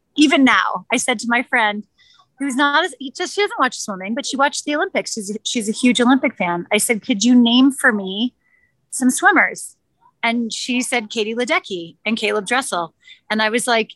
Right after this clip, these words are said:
it, it is amazing how quickly, and that's something we can touch on later too, how quickly these names sort of fade from our memory.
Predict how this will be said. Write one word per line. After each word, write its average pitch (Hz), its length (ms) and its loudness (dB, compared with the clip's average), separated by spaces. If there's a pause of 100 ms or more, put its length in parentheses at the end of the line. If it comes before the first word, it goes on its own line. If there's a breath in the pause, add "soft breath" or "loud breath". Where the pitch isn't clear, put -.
(100)
it, 233 180 0
it 240 140 -2
is 269 160 0
amazing 247 580 0
how 202 160 0
quickly, 196 640 -2
and 208 100 -6
that's 208 160 -2
something 196 280 -8
we 196 80 -4
can 190 100 -14
touch 190 240 -2
on 185 160 -2
later 190 240 0
too, 196 420 2
how 196 80 0
quickly 220 400 -2
these 202 240 -4
names 190 440 -2
sort 196 260 -2
of 180 80 -4
fade 190 400 0
from 190 220 -2
our 180 100 2
memory. 190 480 -4